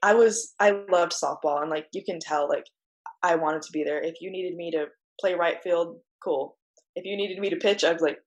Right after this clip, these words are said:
"Cool." <laughs> So I'm just ex-, I'm really excited because I want to mold, like, that type of player, and, like, all the girls we have so far are like that. And, like, thank goodness, like, 'cause I, I didn't wanna coach a team that, like,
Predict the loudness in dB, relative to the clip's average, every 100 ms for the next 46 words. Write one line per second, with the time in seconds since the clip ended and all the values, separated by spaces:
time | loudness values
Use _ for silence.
0 | 2 4 6 4 0 -2 -14 -16 -18 -6
1 | 2 2 2 -4 _ -8 -4 -2 -2 -4
2 | -4 -8 -4 -2 -2 -4 -6 -8 -8 -6
3 | -2 -2 0 -2 -4 -6 -2 2 2 0
4 | -8 -10 _ _ _ _ _ -8 -8 -10
5 | -10 -12 -6 -6 -4 -6 -8 -10 -12 -2
6 | 0 0 -2 -2 -4 -6 -6 -6 -4 -4
7 | -2 -6 -8 -12 -10 -12 -12 -16 -20 -20
8 | -14 -12 -12 _ _ -16 -10 -8 -6 -4
9 | -2 -2 -6 -8 -20 _ _ _ -12 -10
10 | -10 -16 _ _ _ _ _ -2 2 4
11 | 4 2 0 0 -2 -2 -4 -10 -12 -10
12 | -8 -10